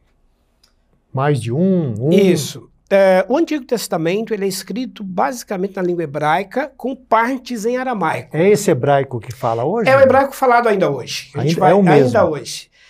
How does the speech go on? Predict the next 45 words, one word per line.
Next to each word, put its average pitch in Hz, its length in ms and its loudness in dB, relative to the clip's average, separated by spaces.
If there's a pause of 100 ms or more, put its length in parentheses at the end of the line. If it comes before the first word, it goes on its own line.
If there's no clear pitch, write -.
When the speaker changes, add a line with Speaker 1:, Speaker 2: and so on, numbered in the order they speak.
(140)
Speaker 2:
Tem - 80 -2
até 220 140 0
uma 277 100 0
questão 214 400 -4
de 196 120 -6
um 180 180 -2
dos 160 200 -8
ouvintes, 190 460 -8
que 180 160 -12
nós 165 160 -2
vamos 180 160 -2
responder 180 340 0
daqui 240 160 -2
a 165 40 -2
pouquinho 170 300 -4
no 165 60 -4
programa, 170 600 -2
ele 151 80 -8
tá 190 120 -6
perguntando 214 500 -2
sobre 214 240 -2
como 220 160 -4
é 240 80 0
que 247 100 -4
era 220 160 2
a 226 40 2
escritura 220 500 -6
hebraica, 156 560 0
né? 240 240 -6 (640)
É, 180 200 0
a 208 80 4
língua 220 220 2
hebraica 202 400 2
é 381 60 -4
uma 370 80 -2
língua 233 960 -2
importantíssima, 190 720 -6
claro, 190 260 -2
pra 196 140 -6
preservação, 170 420 -8
inclusive, 190 240 -10
da 349 80 -8
identidade 185 640 -6
dos 143 220 -12
hebreus. 139 640 -14